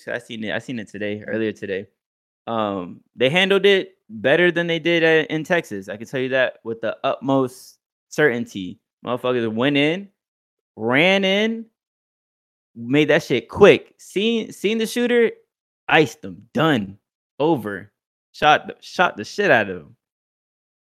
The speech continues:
As they were supposed to do, but they didn't do that in Texas. So I could say the response time was a little bit quicker.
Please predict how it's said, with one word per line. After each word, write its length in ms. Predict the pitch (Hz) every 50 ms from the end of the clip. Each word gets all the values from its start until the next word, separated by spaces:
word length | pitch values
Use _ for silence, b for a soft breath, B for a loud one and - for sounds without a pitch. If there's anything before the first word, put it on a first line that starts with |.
| _ _ _ _ _ _ _ -
As 240 | 156 165 180 185
they 120 | 160 175 175
were 100 | 170 165
supposed 440 | - 170 - 165 175 196 196 185 -
to 100 | 147 120
do, 400 | 101 98 98 95 98 110 135 - _ _ _ _ _ _ _ _ _ _ _ _ -
but 120 | - 131 127
they 100 | 139 143
didn't 200 | 160 160 156 151
do 80 | 160
that 160 | 147 143 139 131
in 60 | 123
Texas. 540 | - 147 127 117 - - - - - - _ _ _ _ _
So 400 | _ - 156 156 160 156 156 - -
I 120 | - 139
could 220 | 147 - 180 160 -
say 160 | - 170 160
the 140 | 151 131 117
response 560 | 117 117 - - 131 139 156 165 147 - -
time 280 | - 147 131 123 123 123
was 120 | 120 110
a 60 | 113
little 180 | 110 117 110 104
bit 160 | 104 92 -
quicker. 420 | - - 98 98 90 85 - -